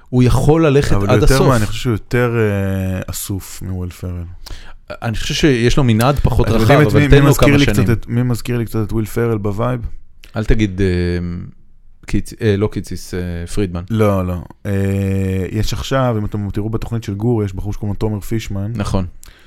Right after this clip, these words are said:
Speaker 2: יש בו משהו שקצת, אה, קצת מזכיר לי.
Speaker 1: מעניין.
Speaker 2: בווייב.
Speaker 1: אה,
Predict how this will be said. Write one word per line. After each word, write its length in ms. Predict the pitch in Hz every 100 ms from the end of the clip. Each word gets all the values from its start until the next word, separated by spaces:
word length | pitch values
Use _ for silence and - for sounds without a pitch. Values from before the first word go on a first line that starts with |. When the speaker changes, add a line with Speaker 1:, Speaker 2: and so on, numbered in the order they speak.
| - -
Speaker 2:
יש 140 | 117 -
בו 140 | 117
משהו 220 | 104 95
שקצת, 400 | - - 101 -
אה, 60 | 98 98 95 95 95 92
קצת 160 | 95 101
מזכיר 360 | 98 - 101
לי. 100 | 95 90 - - - - - - - -
Speaker 1:
מעניין. 320 | 92 92 90 87 -
Speaker 2:
בווייב. 360 | 95 113 90 92 - - - - - - - - -
Speaker 1:
אה, 380 | 98 101 104